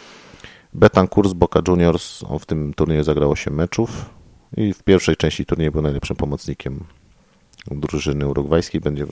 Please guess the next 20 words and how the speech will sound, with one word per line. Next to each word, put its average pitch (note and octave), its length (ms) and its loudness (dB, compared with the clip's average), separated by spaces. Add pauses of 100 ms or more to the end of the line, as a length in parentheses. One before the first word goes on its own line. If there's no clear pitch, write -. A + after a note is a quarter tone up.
(180)
grał D#2 260 -2 (120)
najprawdopodobniej D2+ 800 -4
w C#2+ 40 -12
Juventusie D2 520 -8
od C#2 60 -8
nowego C2+ 380 -10 (840)
sezonu, E2 420 -2
od - 160 -10
czerwca. G2 460 -4 (720)
No, - 60 2
ale B2 80 2
takim B2 260 0
zawodnikiem, G#2+ 400 2
który G2+ 360 4
był F#2 500 -2
ośrodkową E2+ 560 -2
postacią, F2+ 600 0 (600)
jest - 560 -6
Rodrigo F2+ 440 2
Amaral. D2+ 360 0